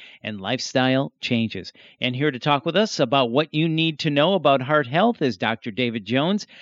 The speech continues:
a board-certified cardiologist with Palouse Heart Center at Pullman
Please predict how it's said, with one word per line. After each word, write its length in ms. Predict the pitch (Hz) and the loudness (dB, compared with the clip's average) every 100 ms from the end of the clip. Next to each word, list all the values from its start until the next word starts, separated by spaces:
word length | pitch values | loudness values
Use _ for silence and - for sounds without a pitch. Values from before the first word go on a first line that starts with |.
| - - | -16 -12
a 80 | |
board-certified 920 | 87 117 131 123 - 139 120 127 120 | -4 2 2 2 0 2 2 0 0
cardiologist 880 | - 143 135 127 143 175 165 190 - | 0 0 2 2 2 2 0 -2 -2
with 160 | 127 - | -6 -4
Palouse 420 | 127 113 165 190 | -2 0 0 -2
Heart 280 | - 226 208 | 2 0 2
Center 380 | 139 120 139 - - - | -2 0 0 -4 -16 -6
at 160 | 113 - | -4 -4
Pullman 480 | - 208 151 135 | 0 0 2 -2